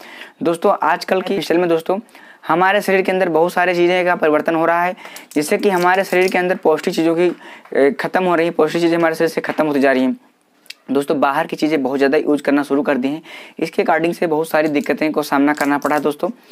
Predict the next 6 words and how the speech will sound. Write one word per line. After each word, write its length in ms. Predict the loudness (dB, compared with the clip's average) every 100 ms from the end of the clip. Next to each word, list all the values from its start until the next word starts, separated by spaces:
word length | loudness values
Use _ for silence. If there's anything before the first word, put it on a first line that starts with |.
| -20 -20 _
तो 60 |
दोस्तों 380 | -2 -2 0 0 0 -6 -20 -2
हम 140 | 0
बताएंगे 400 | 2 2 0 0
कि 180 | 0 0
अगर 360 | 0 2 0